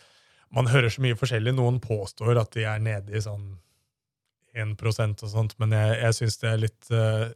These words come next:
jeg sy-, synes det høres merkelig ut. Men, eh, tre, tre-fire prosent, ehm, og, ehm, eh, det man, det man ser, eh, hvis man tar,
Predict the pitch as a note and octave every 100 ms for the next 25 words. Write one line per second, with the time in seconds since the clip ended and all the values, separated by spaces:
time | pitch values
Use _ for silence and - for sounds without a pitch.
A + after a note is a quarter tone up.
0 | - B2+ - - C3 B2+ B2+ A#2 C3 A2+
1 | - A#2 A#2 - B2 B2 B2 B2 A#2+ A#2+
2 | A#2 A2 C3 B2+ - _ C#3 C3 C3 A2+
3 | A2 B2+ A#2 B2+ B2+ - - _ - A#2+
4 | A#2+ A#2 A#2 G#2 _ - _ _ _ _
5 | _ C3 B2 A#2+ A#2+ A#2+ A#2+ A#2+ A#2 -
6 | _ _ _ _ _ - A2+ G#2+ G#2+ G#2+
7 | B2+ B2+ C3+ C3+ C3+ - C#3 B2+ C3 B2
8 | - B2+ D#3+ C3+ - _ _ - B2 B2
9 | C3 B2 C#3 C3 C3 C3+